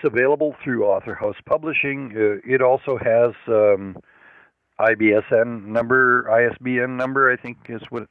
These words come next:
what they call it. So it can be ordered through your local bookstores. Uh, you would just look, uh, have your bookstore look up my name, Michael Hunter, or the book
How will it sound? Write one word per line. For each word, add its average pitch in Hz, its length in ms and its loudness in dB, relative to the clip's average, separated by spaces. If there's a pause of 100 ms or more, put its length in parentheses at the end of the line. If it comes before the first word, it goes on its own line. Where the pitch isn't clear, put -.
(120)
what 113 180 -4
they 113 80 -6
call 120 240 2
it. 131 160 -4
So 117 100 -2
it 107 140 -6
can 135 260 -2
be 127 120 -6
ordered 120 500 -2
through 113 140 -6
your 101 160 -10
local 98 320 -8
bookstores. 135 680 0 (840)
Uh, 98 460 2
you 104 320 -8
would 101 100 -6
just 107 240 -4
look, 110 160 0 (300)
uh, 95 340 0 (160)
have 107 260 -2
your 107 140 2
bookstore 107 500 -4
look 101 200 -6
up 107 160 0
my 98 160 -10
name, 110 400 -4
Michael 98 320 -4
Hunter, 117 420 -2
or 104 320 0
the 92 160 -6
book 90 220 -14